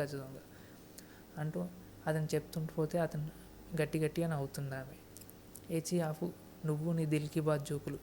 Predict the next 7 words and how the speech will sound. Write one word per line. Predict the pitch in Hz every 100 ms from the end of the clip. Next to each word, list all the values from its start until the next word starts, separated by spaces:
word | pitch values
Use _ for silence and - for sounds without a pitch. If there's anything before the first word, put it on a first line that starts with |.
| - - -
పదివేల | 143 151 151
కోట్లు | 147 - 156 185 170
అప్పు | 143 -
ఎగ్గొట్టడం | 156 151 151 - 151
జోక్ | 143 151 160
అయిపోయింది | 151 147 139 135
మీకు," | 135 -